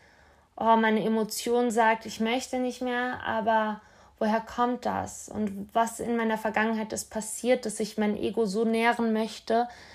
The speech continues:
dass ich immer alles machen möchte, dass ich immer alles perfekt machen möchte, dass ich noch mehr und härter arbeiten möchte. Woher kommt das? Aus der Kindheit, aus meinem Jugendalter.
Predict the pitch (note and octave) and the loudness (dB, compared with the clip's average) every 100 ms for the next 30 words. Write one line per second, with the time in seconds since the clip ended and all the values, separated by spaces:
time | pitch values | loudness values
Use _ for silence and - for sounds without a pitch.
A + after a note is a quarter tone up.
0 | - G#3+ A3 G3+ - A#3+ A#3 A#3 - A3+ | -10 -2 -2 -2 0 2 2 2 -2 0
1 | A#3+ A3+ G#3 F#3+ G#3 G3+ G3+ - G3+ F#3+ | 2 0 -2 -4 -2 -2 -4 -2 -2 -2
2 | G#3+ A3 G#3 G#3+ - G3 B3 B3 - G3 | -4 -2 0 -2 -6 -4 -4 -2 -4 -6
3 | G3+ G3 G3+ - G3+ G3+ G3 G3+ G#3+ G3 | -4 -4 -4 -4 0 0 -2 -6 -6 -8
4 | - - - - - - - B3 - A#3 | -12 -20 -20 -20 -20 -12 0 2 2 2
5 | A3+ A3 G#3 G#3+ - B3 A#3 A#3 - A3+ | 4 2 0 -2 4 4 6 2 2 4
6 | A3 G#3 G3+ G3+ G3+ G3 - G3+ G3 G3 | 4 2 -2 -2 -2 -6 -4 -2 0 -2
7 | - G#3 G#3+ G#3 - A3+ A3 - - G#3 | -2 0 0 -2 -2 -2 -2 -6 -10 -12
8 | - - - - G#3+ C4 B3+ - G#3+ G3+ | -16 -18 -12 -12 -6 -2 -2 0 2 4
9 | G3+ G#3 - G3+ A3 B3 A#3 G#3+ - G#3 | 2 -4 -4 0 2 2 0 0 2 2
10 | G3+ G3 F#3+ | 2 2 2